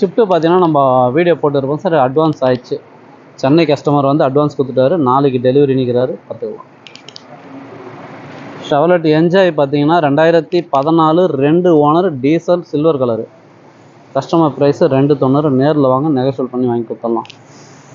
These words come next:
Dzire பார்த்தீங்கன்னா, ரெண்டாயிரத்தி பதினெட்டு ஜெட் ஐ டாப் மாடல் டீசல். கஸ்டமர் பிரைஸ் பார்த்தீங்கன்னாக்கா, ஆறு தொண்ணூறு கேட்டுங்கிறாங்க, நேர்ல வாங்க, நெகோஷியபிள் பண்ணி வாங்கி கொடுத்துடலாம். Mahindra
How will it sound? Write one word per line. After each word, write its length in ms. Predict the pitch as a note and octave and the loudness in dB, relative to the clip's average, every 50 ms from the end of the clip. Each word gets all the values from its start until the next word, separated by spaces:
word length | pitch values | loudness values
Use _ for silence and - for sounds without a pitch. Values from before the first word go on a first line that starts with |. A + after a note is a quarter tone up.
| - C3+ | 0 2
Dzire 320 | D3 F3 E3 G#3 B3 A#3+ G#3+ F3 | 2 2 2 2 2 2 2 0
பார்த்தீங்கன்னா, 340 | F3 E3+ D#3 E3 F3 G3+ G#3+ | 0 -2 0 0 0 0 0
ரெண்டாயிரத்தி 680 | F#3 D#3 D3+ D#3+ F3 F3 F3+ F3 F3 D#3+ - E3+ C#3+ - _ | 0 0 2 2 2 2 2 0 0 -2 -4 -8 -8 -8 _
பதினெட்டு 480 | - C#3+ C#3+ D#3 F3 E3+ D#3+ E3 F#3 D#3+ | -2 -2 0 0 0 -2 -2 -2 -4 -4
ஜெட் 280 | C3+ B2 C#3+ C#3 C#3 | -2 -2 -2 -2 0
ஐ 100 | F3 F3 | 0 0
டாப் 280 | E3 C#3 D3 D3 D#3 - | 0 0 0 -2 -2 -2
மாடல் 320 | - D3+ D#3 F3+ F3 C#3+ | -2 0 0 0 0 0
டீசல். 440 | A#2+ C3+ D#3 D3+ - - C3+ A#2 A#2 - - - - _ _ - - _ _ - _ _ _ _ - - - - - - - - | 0 0 0 0 0 -2 -2 -2 -4 -8 -12 -20 -20 _ _ -20 -20 _ _ -20 _ _ _ _ -20 -20 -20 -20 -20 -20 -12 -6
கஸ்டமர் 420 | - C3 - - F3 E3+ E3+ D#3 C3+ | -6 -6 -2 0 2 2 2 2 0
பிரைஸ் 360 | D3 D3+ D#3+ E3+ D#3+ - - | 0 0 0 0 0 -2 -2
பார்த்தீங்கன்னாக்கா, 500 | D3+ C#3+ D3 D3+ D3 C#3+ C#3+ C#3 C3+ D#3 | -2 0 2 0 2 2 0 -2 -2 0
ஆறு 460 | F3 D#3+ D3+ D3 D#3 E3 F3+ F3 E3 | 0 2 2 2 2 2 2 0 0
தொண்ணூறு 320 | C#3+ D3+ C#3+ D3+ D#3+ D#3 D3+ | 0 0 0 0 0 0 -2
கேட்டுங்கிறாங்க, 540 | C#3 C#3+ C#3 C#3 C#3 C3+ C3 B2+ B2+ C3 | -2 -2 -2 -2 -2 -2 -2 -2 -2 -2
நேர்ல 340 | B2+ B2+ B2+ C3+ D3+ D#3 D#3 | -2 -2 -2 -2 -2 0 0
வாங்க, 420 | D3 C#3+ C#3 C#3 C#3+ D#3 C#3+ B2+ B2 | 2 2 2 0 0 -2 -2 -2 -2
நெகோஷியபிள் 300 | B2+ C3+ B2+ D3 C3+ A#2+ | -2 -4 -4 -4 -6 -6
பண்ணி 160 | C3 C3 C3+ | -4 -4 -2
வாங்கி 280 | C3 B2+ C3 C3 B2 | -2 -2 -2 -4 -6
கொடுத்துடலாம். 460 | B2 A2+ A#2+ A#2 A2+ A2+ - - - - - - - - - - - - - C5 C5+ C5+ C5+ C#4 - - - - - - C#4+ C#4 - - - - - - - - - - - C3+ | -8 -6 -6 -4 -4 -4 -6 -10 -18 -20 -20 -20 -20 -20 -20 -20 -20 -20 -20 -20 -20 -20 -20 -20 -20 -20 -20 -18 -16 -14 -14 -16 -18 -20 -20 -20 -20 -20 -20 -20 -10 -4 0 2
Mahindra 480 | C3+ C#3+ D#3+ E3+ F3+ F#3 F3 F3+ F3 | 2 4 4 4 4 2 2 2 2